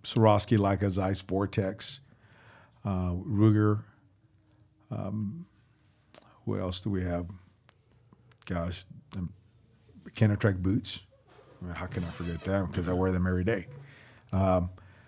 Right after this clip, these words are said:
but, uh, there's so many more out there. And, and the reality of what we did is during that time of the economic downturn, uh, the opportunities were created because of it.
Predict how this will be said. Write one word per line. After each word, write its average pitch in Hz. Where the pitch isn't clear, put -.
but, 101
uh, 95
there's 101
so -
many 123
more 107
out 120
there. 104
And, 98
and 101
the 113
reality 117
of 107
what 107
we 110
did 123
is 101
during 120
that 107
time 113
of 98
the 95
economic 101
downturn, 98
uh, -
the 113
opportunities 113
were 101
created 107
because 101
of 92
it. 92